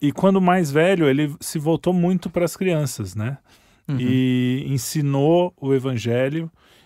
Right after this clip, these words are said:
Speaker 1: E era muito querido pelos pais e pelas crianças ali. Então, por isso que ele também tem essa fama de ser um protetor das crianças.
Speaker 2: Uhum.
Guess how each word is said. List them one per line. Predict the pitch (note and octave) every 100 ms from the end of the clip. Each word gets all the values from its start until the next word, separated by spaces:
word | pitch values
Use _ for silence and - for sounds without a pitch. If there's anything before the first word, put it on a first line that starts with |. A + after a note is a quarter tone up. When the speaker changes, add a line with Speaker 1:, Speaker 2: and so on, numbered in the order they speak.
| _ A#2
Speaker 1:
E | A#2+ A#2+ A#2 A2+ A2 A2+ -
era | - B2+
muito | C#3 D3 E3 -
querido | - F3+ D3 A#2+
pelos | A2 A#2+ A2+
pais | - A#2+ A#2 A#2
e |
pelas | A#2 A#2 -
crianças | A#2+ A2 G2 G#2+ G#2
ali. | G2+ F#2+
Então, | F#2+ - B2+ D3
por | - C#3
isso | D3 -
que | D3+
ele |
também | - C#3+ C3+
tem | B2+ C3+
essa | C3 C#3
fama | - - B2+ C3+
de | B2
ser | - C3+
um | C3+
protetor | - C3 B2+ A#2 B2+ B2
das | A#2+ B2
crianças. | - C3+ A#2+ A2 - B2 -
Speaker 2:
Uhum. | C#3 B2 A#2